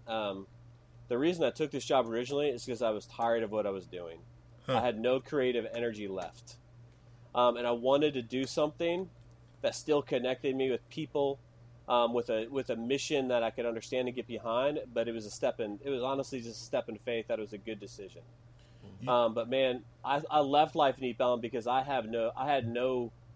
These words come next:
Speaker 1: energy left anymore, you know? And I think you've gotta, I had to recognize that and just say, "It's time for me to step out, step aside and let a new, you know, a, a new group of leaders come through and make an impact." It's hard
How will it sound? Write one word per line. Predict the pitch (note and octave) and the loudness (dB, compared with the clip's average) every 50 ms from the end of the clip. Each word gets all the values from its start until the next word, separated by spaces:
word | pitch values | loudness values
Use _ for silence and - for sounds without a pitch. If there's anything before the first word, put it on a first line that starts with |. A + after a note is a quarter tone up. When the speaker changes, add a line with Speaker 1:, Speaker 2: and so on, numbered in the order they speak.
| - - - - | -20 -20 -12 -4
Speaker 1:
energy | B2+ C3+ C3+ C#3+ C#3 A#2 A#2 A#2+ A#2 | -2 0 2 0 0 0 -4 -6 -4
left | G#2+ A2 A2+ A2 F#2+ - - | -2 0 0 0 -2 -4 -8
anymore, | A2 G2 G2 F#2+ F#2 F2+ F2 F2 E2+ F2 - - - - - - - - - - - - - - | -10 -8 -8 -8 -8 -8 -10 -10 -10 -12 -16 -18 -20 -20 -20 -20 -20 -20 -20 -20 -20 -18 -8 -4
you | A#2 A2 | -2 2
know? | A2+ A#2 B2+ C3 | 2 2 2 2
And | B2+ B2+ C3 | 0 0 -2
I | B2+ | -2
think | - C#3 C#3 B2+ C3 | 0 -2 -2 -2 -2
you've | B2+ A#2+ B2+ | -6 0 2
gotta, | B2+ A#2+ A#2 A2+ G#2+ | 2 4 4 2 0
I | A#2+ A#2+ | 0 0
had | C3 B2+ | 0 0
to | A2+ | 0
recognize | G#2+ G#2+ A#2+ B2+ B2+ - D3+ C#3+ C#3+ C#3+ C#3+ C#3 C3 | 0 -2 -2 -2 -2 -4 -4 -2 0 0 0 0 0
that | C#3+ D3 D3+ D#3 E3 E3 - - - - - - - - - - - - - - - - - - - - - - - - - - - - - | 0 2 2 2 2 0 -4 -10 -20 -20 -20 -20 -20 -20 -20 -20 -20 -20 -20 -20 -20 -20 -20 -20 -20 -20 -20 -20 -20 -20 -20 -20 -20 -12 -4
and | - A2+ A2+ A2+ | -2 -2 -2 -2
just | C3 B2+ - - | -4 -6 -4 0
say, | C3+ B2 A#2+ | 2 2 2
"It's | A#2 A2 - | 2 -2 -8
time | - B2 B2+ B2 A#2 | -6 -2 -2 -2 -2
for | - C3 A#2 | -2 -4 -4
me | A#2+ A#2 | -4 -4
to | A2 G#2+ | -4 -4
step | - - - A2+ G2 - | -6 -4 -4 -4 -2 -2
out, | G2 G2+ F2+ D2+ - - | -2 -2 -2 -2 -6 -10
step | - - C#3 A#2 - | -8 -4 -4 -4 -4
aside | A#2 - - A2+ A2 A2 G#2 F#2+ | -6 -6 -2 0 2 2 2 0
and | G2+ G#2 | -2 -2
let | G#2+ A2+ A2+ G#2+ | -2 0 0 0
a | G#2+ | -2
new, | G#2+ A2 A#2 A#2+ A#2 A2+ A2+ A2 A2 - - - - - - - - - | -4 -4 -4 -4 -2 -4 -4 -6 -8 -10 -12 -20 -20 -20 -20 -20 -20 -12
you | D3+ C3 A#2+ | -8 -4 -2
know, | A#2 A2+ A2 G#2+ G#2 G#2+ - - | 0 2 2 2 2 0 -2 -4
a, | A#2 | -6
a | A2 A2+ A#2+ B2 B2 | -6 -6 -6 -8 -6
new | B2 C3 C3+ C3+ | -4 -2 -2 -2
group | B2+ C3+ B2+ - B2+ | -2 -4 -6 -4 -4
of | A2+ G#2+ | -6 -4
leaders | A#2 A#2+ A#2 A2 G#2+ G#2+ G#2 - - - | -4 -4 -4 -4 -4 -6 -6 -10 -16 -12
come | - C3 A#2 A2 | -6 -4 -4 -4
through | G2+ - - A#2+ C3 C#3 A#2+ G#2 G2+ G2 F#2+ - - - - - | -6 -12 -10 -6 -4 -2 -2 -2 -4 -6 -8 -12 -16 -20 -8 -6
and | A#2+ A2+ | -4 -2
make | A2 G#2 G#2 G2+ | -2 -2 -4 -6
an | F2+ | -8
impact." | F2+ F#2 E2+ - F2+ D#2 C#2+ C#2+ - - - - - - - | -8 -8 -8 -10 -10 -10 -10 -12 -14 -18 -20 -20 -20 -12 -8
It's | C3 B2 - | -8 -8 -6
hard | - - D#3 C#3+ D#3 F3 G3+ A3 G#3+ | -4 2 6 6 8 8 6 4 2